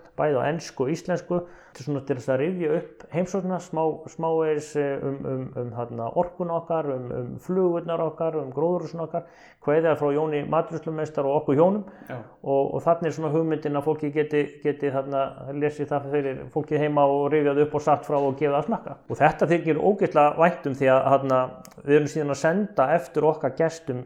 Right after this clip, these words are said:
Speaker 1: jafnvel aftur og aftur, vitandi það að fólkið er síðan að opna pakkana heima hjá sér og segja, "Ah,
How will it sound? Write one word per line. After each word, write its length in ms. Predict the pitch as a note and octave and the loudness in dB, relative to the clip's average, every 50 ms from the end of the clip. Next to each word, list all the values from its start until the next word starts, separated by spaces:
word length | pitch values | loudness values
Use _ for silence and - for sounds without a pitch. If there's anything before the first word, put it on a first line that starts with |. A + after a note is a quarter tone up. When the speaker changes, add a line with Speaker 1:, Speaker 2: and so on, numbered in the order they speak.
| - _ | -14 _
Speaker 1:
jafnvel 320 | - C#3 C#3 C3+ C3+ C3 | -2 -2 -2 -2 -2 -2
aftur 400 | - - - - - _ - C3 | -2 -4 -4 -4 -6 _ -2 2
og 80 | - E3+ | 2 2
aftur, 380 | E3+ - - - - - D#3 - - _ _ _ | 2 0 -6 -16 -16 -16 -16 -16 -20 _ _ _
vitandi 460 | C3 C3+ D3+ D#3+ D#3 D3+ C#3 C3 C#3 | -2 0 0 0 0 0 -2 -2 0
það 220 | A#2+ D3+ D3 C3+ | 4 6 6 6
að 80 | - - | 6 4
fólkið 380 | D#3 D3 - - - C#3 C#3 | 0 0 0 -2 0 2 2
er 120 | C3+ C3+ C3+ | 2 0 -2
síðan 240 | C3+ - D3 C#3 C3+ | -4 -6 -6 -4 -2
að 140 | C3 C#3+ D#3 | 0 -2 -2
opna 220 | D3+ - D3 C#3 C3+ | -2 -2 -6 -6 -4
pakkana 380 | - D3+ C#3 - D#3 D3 C#3 | -4 -8 -6 -4 -6 -4 -4
heima 180 | C#3 D3 D3 C#3+ | -4 -4 -2 -4
hjá 140 | C#3+ C3+ C#3+ | -4 -4 -4
sér 140 | C#3 C3+ C3+ | -4 -4 -4
og 80 | C3+ | -6
segja, 140 | C3 C#3+ - - | -8 -10 -10 -10
"Ah, 160 | - - | -12 -12